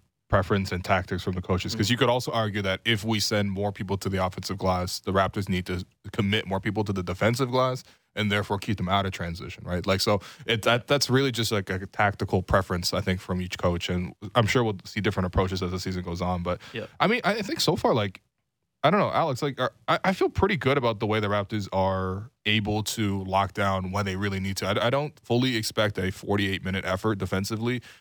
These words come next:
Speaker 1: because of the fact that just very few teams do that. But when you see stretches of dominant defense, like they played against Atlanta in the second half of the first,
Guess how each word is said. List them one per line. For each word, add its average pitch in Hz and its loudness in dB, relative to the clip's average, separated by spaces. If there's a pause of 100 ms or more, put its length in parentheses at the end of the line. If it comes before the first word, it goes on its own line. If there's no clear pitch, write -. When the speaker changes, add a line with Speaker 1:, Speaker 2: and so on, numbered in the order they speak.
(260)
Speaker 1:
because 113 2
of 110 -2
the 107 0
fact 101 2
that 104 0
just 95 -4
very 101 2
few 104 -4
teams 95 0
do 98 2
that. 127 0
But 104 2
when 113 2
you 131 -2
see 165 0
stretches 117 0
of 95 -4
dominant 98 2
defense, 95 -2
like 101 4
they 104 2
played 98 -2
against 95 -2
Atlanta 92 0 (360)
in 107 0
the 101 2
second 98 0
half 101 0
of 95 -6
the 92 -2
first, 95 0